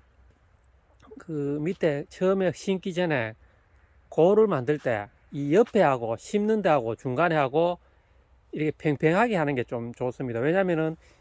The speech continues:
여기가 중간을 파보면은 이 심는 곳이 높아져 보면 이게 팽팽하게 하면 되지만은 높아져 보면 약간 아무래도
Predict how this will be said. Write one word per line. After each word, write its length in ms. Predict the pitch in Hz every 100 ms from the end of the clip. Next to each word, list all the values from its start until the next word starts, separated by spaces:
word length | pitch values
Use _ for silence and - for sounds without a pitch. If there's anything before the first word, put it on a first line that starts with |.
| _ 165
여기가 320 | 226 220 156
중간을 400 | - 139 214 185
파보면은 800 | - - - 226 165 123 107 110 _ _ _ _ _ - _ _
이 220 | 143 139
심는 440 | 139 - 226 233 226
곳이 220 | 185 135
높아져 380 | 202 208 151 131
보면 320 | 143 131 - - _ _ _ -
이게 140 | 180
팽팽하게 720 | - 143 123 147 151 190 208
하면 240 | 180 190 139
되지만은 600 | 147 143 127 117 107 110 _ _ _ _
높아져 400 | 170 208 208 170
보면 220 | 143 131
약간 240 | 123 - 175
아무래도 500 | 190 202 170 147